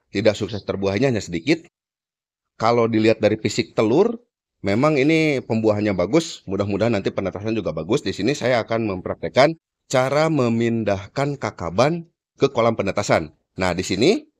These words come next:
saya kemarin mijahkan lele, dan di kolam yang sana itu sebagian kakaban sudah saya pindahkan, yang mana nanti telur lele tersebut akan menetas di sana, biar tidak kepadatan di kolam ini. Nah, itu sebagian tuh,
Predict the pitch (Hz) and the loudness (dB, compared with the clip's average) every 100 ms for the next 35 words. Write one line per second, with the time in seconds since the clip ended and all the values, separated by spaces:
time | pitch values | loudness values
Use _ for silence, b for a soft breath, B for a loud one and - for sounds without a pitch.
0 | - 107 104 107 98 101 101 92 92 87 | -8 -2 -2 0 0 0 -2 -2 0 0
1 | 85 104 190 - _ _ _ _ - 95 | 2 2 2 -2 _ _ _ _ -2 2
2 | 98 95 98 95 95 95 92 92 98 165 | 2 0 -2 0 0 0 -4 -2 0 0
3 | - 170 120 92 90 85 98 135 101 92 | -2 -4 -2 -2 -2 0 0 0 -4 -2
4 | 90 131 127 95 90 - 85 82 82 76 | 0 0 0 -2 -2 -2 -2 0 0 -2
5 | - 117 90 85 87 113 92 90 87 92 | 0 0 0 0 -2 -2 -2 -2 0 2
6 | 151 208 - _ _ _ _ - 98 92 | 2 0 -6 _ _ _ _ -4 -2 -2
7 | 90 170 170 113 104 95 90 90 92 87 | 0 0 0 -2 -2 -2 -4 -4 -8 -4
8 | 147 - 92 92 85 87 92 80 76 78 | -4 -4 -8 -6 -6 -6 -8 -10 -10 -12
9 | 80 82 98 117 139 - 90 117 - 85 | -10 -4 2 2 0 -4 -6 -6 -6 -4
10 | 80 113 117 - 87 82 80 78 _ _ | -4 -4 -4 -2 -2 -2 -6 -8 _ _
11 | _ _ _ _ _ - 90 87 151 165 | _ _ _ _ _ -8 -2 4 4 4
12 | 80 87 113 131 175 | -6 2 2 2 -2